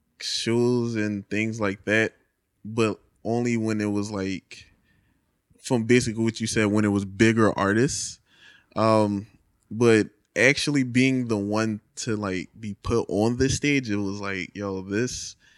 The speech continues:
it's, it, it feels different. Now, not saying that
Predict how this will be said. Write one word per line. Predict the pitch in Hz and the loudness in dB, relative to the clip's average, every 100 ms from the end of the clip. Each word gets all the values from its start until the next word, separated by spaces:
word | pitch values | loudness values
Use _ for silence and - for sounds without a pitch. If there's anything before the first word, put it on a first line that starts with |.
| _ _ _ | _ _ _
it's, | 139 139 - | 2 2 4
it, | 151 147 | 4 6
it | 160 | 2
feels | - 202 208 160 | 4 8 8 8
different. | 113 127 123 - 80 - _ _ - | 4 4 4 0 -6 -8 _ _ 2
Now, | 123 135 123 | 8 10 10
not | 131 170 | 10 10
saying | - 190 180 | 10 8 12
that | 151 120 | 12 10